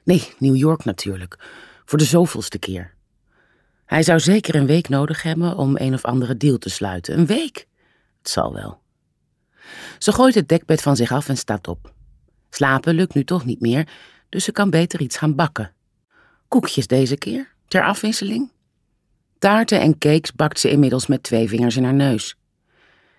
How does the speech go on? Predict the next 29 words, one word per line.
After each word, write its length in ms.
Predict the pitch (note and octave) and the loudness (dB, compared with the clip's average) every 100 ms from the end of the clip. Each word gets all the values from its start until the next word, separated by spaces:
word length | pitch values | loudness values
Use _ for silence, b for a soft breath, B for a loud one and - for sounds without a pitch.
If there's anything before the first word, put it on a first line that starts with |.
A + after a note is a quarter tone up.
| _ - | _ -8
Ze 140 | A2 | -2
ziet 160 | A#2+ A2+ | -2 -2
het 120 | G2 | 0
beeld 220 | A#2+ B2+ | 0 0
voor 260 | - A#2 B2+ | -2 -2 -2
zich 160 | D3 | -2
en 80 | B2+ | -4
moet 180 | A#2 G#2+ | -4 -4
erom 160 | B2 | -6
grinniken. 520 | - C3+ A#2+ G#2+ G2+ - _ _ _ _ _ _ _ _ - | -4 -4 -4 -6 -14 -18 _ _ _ _ _ _ _ _ -6
Ze 120 | - | 0
opent 300 | G#3 F#3 D#3 | 0 0 0
twee 160 | F3 | -2
grote 360 | E3 D#3+ E3+ - | 0 -2 -4 -6
deuren 420 | G#2 A#2 C3 E3+ | -4 -4 -4 -4
en 180 | E3 D#3 | -2 -2
loopt 200 | E3+ F#3 | -2 -4
het 140 | - | -6
balkon 400 | - D3 A2 G#2+ | -4 -4 -2 -4
op, 200 | G#2+ - B B B B | -4 -10 B B B B
dat 180 | - A#2 | -4 0
zich 220 | - C3+ | 0 0
aan 160 | A#2 A#2+ | 0 0
de 120 | - | 0
achterzijde 640 | F#3+ - C#3+ A#2 A2 G#2+ | -2 -2 -2 0 0 0
van 120 | A2+ C#3+ | 0 0
het 120 | D3+ | 2
landhuis 460 | C#3+ A2 G#2 G2+ | 0 0 -4 -6
bevindt. 420 | - G#2 G2+ F2+ | -8 -8 -6 -8